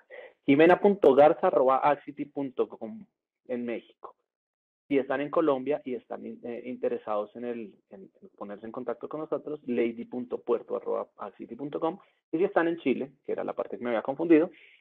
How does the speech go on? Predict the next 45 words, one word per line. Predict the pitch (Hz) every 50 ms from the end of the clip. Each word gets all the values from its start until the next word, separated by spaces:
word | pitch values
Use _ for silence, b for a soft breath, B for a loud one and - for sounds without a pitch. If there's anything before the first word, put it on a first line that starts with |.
| B _ -
el | 151 151
correo | - 185 180 147 127 127 123
es | 123 123 -
nicole | - 131 127 123 127 - 139 147 147 143
punto | - 147 143 143 139
yorquera | 131 127 120 - - - 123 131 131 -
arroba | - 123 - 120 107 113 107 - -
axity | 113 110 - - 107 - -
punto | - 104 104 - -
com. | - 104 - _ _
Les | 113 117 -
repito | - 117 101 107 110 - 117
a | 117
todos. | - - - - _ _
En | 127 127
México, | 143 156 165 165 170 - 147 135
jimena | - 143 139 131 135 135 131
punto | - - 147 143 139 127
garza | 117 120 117 120 - 135
arroba | - - 127 120 120
axity | 117 - - - -
punto | - - 139 139 156
com. | 156 - 190 208 220 _ _ _ _ _
En | - 127 120 120
Colombia, | 110 - 117 113 117 113 113 120 120 131
lady | 127 127 127 127 123 123
punto | - - 123 117 - 110 110
puerto | _ 117 110 113 - 117 110
arroba | 107 - 107 113 113 113
axity | - - 127 -
punto | 151 151 147 156
com. | 165 170 180 196 b b b b b b b b _ _
Y | - 180
en | 185 -
Chile, | - 180 170 160 165 - -
nicole | 139 139 127 127 - 131 123 120
punto | - 127 117 - - 120
yorquera | 113 123 113 - - 107 104 107 104 - _ _ -
arroba | 117 107 - 101 101 98 - -
axity | - 101 92 - _ - _ _ _
punto | - - - - 92
com. | - - - _ _ _ _ _ _ _ _ _
De | - 131 127
todas | 131 135 139 139 143 -
formas, | 160 156 156 160 170 170